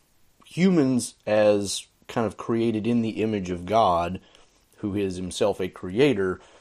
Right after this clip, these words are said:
are kind of made to subcreate. They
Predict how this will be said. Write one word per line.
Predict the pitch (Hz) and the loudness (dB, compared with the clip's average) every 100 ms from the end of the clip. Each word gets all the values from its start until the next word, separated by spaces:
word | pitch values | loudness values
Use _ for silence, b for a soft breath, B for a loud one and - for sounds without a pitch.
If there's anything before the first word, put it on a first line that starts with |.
| b b _ _ - | b b _ _ 0
are | 110 110 104 98 _ | 4 4 2 -2 _
kind | - 151 135 | -4 -2 -2
of | 98 | -4
made | 104 110 123 123 107 | -4 0 0 0 -4
to | - 117 107 98 - _ _ | -4 -2 -2 -4 -10 _ _
subcreate. | - - 131 113 - - 95 87 - - - _ - | -16 0 2 2 0 -12 -8 -8 -10 -14 -18 _ -20
They | - 98 92 92 | -6 -2 -2 -4